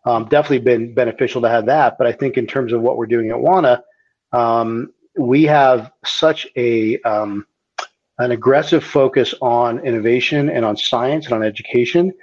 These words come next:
And that really was not the main focus of Dixie. Dixie was focused on creating new products. Their innovation was expressed through, uh, new flavor profiles, new formats. Wana's is,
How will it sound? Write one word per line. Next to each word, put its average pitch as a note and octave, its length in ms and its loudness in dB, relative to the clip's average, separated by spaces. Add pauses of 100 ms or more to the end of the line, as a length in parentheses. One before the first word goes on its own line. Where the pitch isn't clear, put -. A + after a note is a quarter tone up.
(420)
And B2+ 520 0
that C3+ 240 2
really C#3 340 4
was B2 140 2
not B2 260 2
the B2+ 60 -2
main A#2+ 220 0
focus B2 300 -2
of G2+ 80 -8
Dixie. C#3 260 -2
Dixie B2+ 320 -2
was A#2+ 140 0
focused - 380 -2
on A2+ 260 -2 (580)
creating E3 280 4
new D3 100 4
products. C#3 480 2
Their C#3+ 160 4
innovation C3+ 440 2
was A#2 120 -2
expressed B2 460 -2
through, A#2+ 360 2 (360)
uh, B2+ 320 2
new C3+ 120 2
flavor C3 300 2
profiles, B2 560 2
new B2 100 0
formats. B2 600 0 (420)
Wana's B2+ 400 2
is, A#2 400 -2